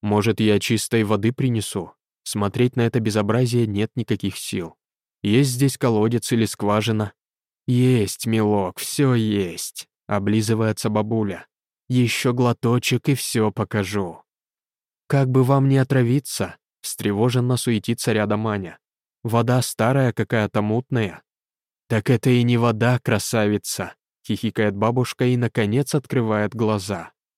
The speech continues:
Они у неё голубые-голубые, как небо в солнечный день, и чего греха таить, добрые.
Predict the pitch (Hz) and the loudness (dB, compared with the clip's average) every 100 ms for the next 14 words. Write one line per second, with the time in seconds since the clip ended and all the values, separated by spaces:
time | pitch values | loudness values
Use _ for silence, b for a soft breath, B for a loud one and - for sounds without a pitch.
0 | _ _ 104 101 120 135 127 127 117 117 | _ _ -4 0 2 2 2 2 2 2
1 | 113 113 117 131 135 127 123 120 120 127 | 2 0 2 2 2 2 2 2 2 2
2 | 127 - 117 - 104 127 131 123 - 117 | 2 0 -4 -2 0 0 0 -2 -2 0
3 | 117 113 - 113 104 107 131 127 B B | 0 0 -2 -4 -2 0 0 -2 B B
4 | _ 110 101 - 101 143 143 131 117 120 | _ -4 -2 -2 0 2 2 0 0 -2
5 | 131 120 120 - - _ - 104 104 101 | 0 0 -2 -6 -14 _ -10 -2 0 0
6 | 107 101 82 | -2 -2 -6